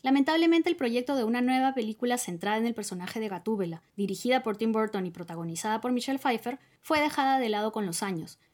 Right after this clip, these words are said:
a medida que se hicieron nuevas películas de la franquicia, dirigidas por Joel Schumacher, que funcionaron mejor con el público familiar y con los auspiciadores. Otra razón por la cual el proyecto perdió fuerza fue el cambio de actriz, fichando a Ashley Judd, pues Michelle Pfeiffer decidió tomarse un tiempo para dedicarse a la maternidad,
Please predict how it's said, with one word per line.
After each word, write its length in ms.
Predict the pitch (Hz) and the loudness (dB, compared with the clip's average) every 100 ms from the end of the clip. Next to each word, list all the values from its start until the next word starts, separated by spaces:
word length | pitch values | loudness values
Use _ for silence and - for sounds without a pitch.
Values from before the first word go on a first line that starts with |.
| _ | _
a 80 | 190 | -4
medida 380 | 185 202 220 | 0 2 2
que 100 | 226 | 2
se 120 | 214 185 | -4 -4
hicieron 360 | - 202 208 | -2 -2 0
nuevas 380 | 208 208 214 214 | 0 0 0 -2
películas 500 | - 190 - 202 202 | -4 -6 -2 -2 0
de 60 | 208 | -2
la 100 | 214 | -2
franquicia, 560 | 247 254 294 269 208 - | -2 0 0 -2 -6 -6
dirigidas 500 | 214 214 202 254 262 | -4 -4 0 2 2
por 200 | 254 190 | 0 -2
Joel 140 | 190 208 | -2 -2
Schumacher, 480 | - 262 220 220 - _ _ | 0 0 0 -6 -12 _ _
que 100 | 240 | -6
funcionaron 520 | 240 226 240 233 254 | -2 -2 0 2 2
mejor 300 | 247 - 240 | 0 0 -2
con 140 | 247 226 | 0 -2
el 80 | |
público 360 | 185 208 214 226 | 0 0 0 -2
familiar 480 | 247 240 254 254 285 | -4 -2 0 0 -2
y 80 | 233 | -4
con 140 | 208 | -4
los 160 | 185 175 | -6 -8
auspiciadores. 800 | 170 - 165 165 156 151 - - _ _ | -10 -10 -8 -10 -14 -18 -20 -20 _ _
Otra 240 | 339 359 415 | 0 4 4
razón 280 | 277 277 269 | 4 4 4
por 120 | 294 | 2
la 140 | 233 | 2
cual 180 | 233 240 | 2 4
el 80 | 247 | 2
proyecto 380 | 202 202 202 240 | 2 0 0 -2
perdió 280 | 202 202 | 0 0
fuerza 380 | 208 262 233 285 | 0 0 0 -2
fue 160 | - 262 | 0 0
el 80 | 233 | 2
cambio 240 | 226 226 | 0 0
de 80 | 185 | -2
actriz, 400 | 175 277 269 - - | 0 2 2 -4 -8
fichando 460 | 214 208 240 240 | -8 -2 0 2
a 100 | 214 | 4
Ashley 320 | 226 240 285 262 | 4 2 0 2
Judd, 280 | 285 277 - | 0 0 -2
pues 180 | 202 | -2
Michelle 280 | 202 190 202 | -2 -4 -4
Pfeiffer 340 | 202 208 240 240 | -2 -2 -2 -2
decidió 400 | 208 180 180 185 | -2 -2 -4 -2
tomarse 380 | 196 190 185 | -2 -2 -2
un 80 | 214 | -4
tiempo 340 | 220 254 247 311 | 0 0 0 -2
para 180 | 233 | -2
dedicarse 460 | 196 180 175 180 175 | -2 -2 -4 -6 -6
a 60 | 196 | -6
la 60 | |
maternidad, 560 | 185 175 196 262 285 | -6 -6 -2 2 2